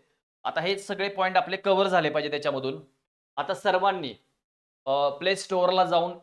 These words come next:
या ठिकाणी सगळ्यात महत्त्वाचं जे आपलं ॲप्लिकेशन आहे त्यामध्ये टिक्कर मराठी हे ॲप्लिकेशन सर्व विद्यार्थ्यांनी क्विकमध्ये डाउनलोड करायचं आहे, जेणेकरून पटापटा कोर्स परचेस करून आपल्याला एक चांगला अभ्यास आपल्याला इथे करता येईल. ओके,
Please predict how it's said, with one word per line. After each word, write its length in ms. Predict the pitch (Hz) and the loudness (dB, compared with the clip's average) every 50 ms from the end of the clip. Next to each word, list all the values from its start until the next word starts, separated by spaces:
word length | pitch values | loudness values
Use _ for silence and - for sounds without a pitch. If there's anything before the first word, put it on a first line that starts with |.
| - | -6
या 140 | 151 160 165 | -2 -2 0
ठिकाणी 500 | 165 - 180 185 180 160 165 165 170 180 - _ | 0 -2 -2 -2 -2 -2 -2 -4 -8 -10 -12 _
सगळ्यात 340 | _ _ - 147 160 165 165 170 | _ _ -6 -2 -2 -2 -2 -4
महत्त्वाचं 440 | 170 165 151 160 156 160 156 160 | -6 -8 -4 -2 -2 -4 -4 -6
जे 100 | 151 147 | -8 -8
आपलं 340 | 170 - - - 147 151 156 - | -8 -8 -8 -6 -6 -6 -6 -4
ॲप्लिकेशन 600 | 151 151 - 156 151 - 160 151 _ _ _ 147 | -6 -8 -8 -10 -14 -14 -16 -18 _ _ _ -8
आहे 220 | 135 135 127 113 - _ _ _ _ _ _ _ _ _ _ | -8 -8 -10 -16 -20 _ _ _ _ _ _ _ _ _ _
त्यामध्ये 260 | - 151 151 139 135 | -8 -6 -6 -6 -6
टिक्कर 380 | 131 - 180 170 - - 185 175 | -6 -6 -8 -6 -2 0 0 2
मराठी 580 | 180 175 165 165 160 160 165 165 170 170 - - _ _ _ 180 | 2 2 2 2 0 0 -2 -6 -6 -8 -14 -20 _ _ _ -4
हे 40 | |
ॲप्लिकेशन 580 | 165 170 165 170 170 175 165 180 180 - 180 180 | -2 -2 -2 -2 -4 -6 -4 -6 -6 -8 -10 -12
सर्व 320 | 170 - - 190 180 185 | -8 -4 -2 -2 -2 -2
विद्यार्थ्यांनी 600 | 185 170 165 156 160 160 160 165 165 160 160 165 | -2 -4 -2 -2 -2 -2 -2 -4 -6 -6 -6 -8
क्विकमध्ये 760 | 170 175 165 - _ - 175 180 180 175 180 170 160 170 175 | -10 -10 -12 -18 _ -4 -4 -4 -4 -4 -6 -4 -4 -4 -4
डाउनलोड 420 | 165 160 170 165 160 160 170 180 175 | 0 0 0 0 2 0 0 -2 0
करायचं 360 | 170 165 156 147 147 - 151 | 0 0 0 0 0 0 0
आहे, 240 | 139 143 147 160 165 165 - _ _ _ _ _ _ - | 0 0 -2 -6 -8 -10 -16 _ _ _ _ _ _ -8
जेणेकरून 400 | 175 170 180 180 190 185 185 190 | -6 -6 -4 -4 -4 -4 -4 -2
पटापटा 380 | - 175 165 165 165 170 170 | -2 -2 -2 0 0 0 0
कोर्स 420 | 175 175 - - 156 160 165 165 165 | -2 -2 -6 -4 -2 -2 -2 -2 -4
परचेस 380 | - 165 156 - - 165 160 | -8 -8 -8 -8 -10 -12 -14
करून 200 | - 170 - - | -16 -12 -6 -4
आपल्याला 260 | 156 151 151 156 151 156 | -4 -2 0 0 -2 -2
एक 80 | 160 | -2
चांगला 360 | 160 - 160 156 156 160 156 - | -2 -2 -2 0 0 -2 -2 -2
अभ्यास 360 | 151 120 135 156 160 - - | -4 -4 -6 -6 -6 -6 -8
आपल्याला 220 | 147 - 147 143 | -8 -6 -6 -6
इथे 180 | 143 139 143 151 | -6 -6 -8 -8
करता 280 | 147 156 139 135 - 135 | -6 -6 -6 -6 -4 -6
येईल. 180 | 135 123 - - _ _ _ _ _ _ _ _ | -6 -6 -8 -12 _ _ _ _ _ _ _ _
ओके, 460 | 160 156 160 160 143 - - - - | -12 -6 -4 -4 -4 -4 -6 -12 -20